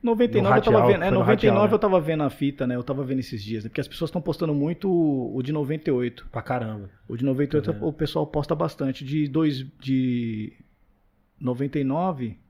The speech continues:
Speaker 1: eu tava olhando, eu comecei, eu comecei ali,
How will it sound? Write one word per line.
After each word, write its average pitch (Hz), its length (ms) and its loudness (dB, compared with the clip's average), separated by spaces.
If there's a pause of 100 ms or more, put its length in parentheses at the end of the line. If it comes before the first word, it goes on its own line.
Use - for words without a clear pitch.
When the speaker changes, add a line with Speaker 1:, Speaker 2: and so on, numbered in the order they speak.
(540)
Speaker 1:
eu 120 80 -6
tava 156 220 -2
olhando, 151 240 2
eu 151 80 0
comecei, 160 480 -4
eu 147 80 2
comecei 151 760 -4
ali, 160 500 -4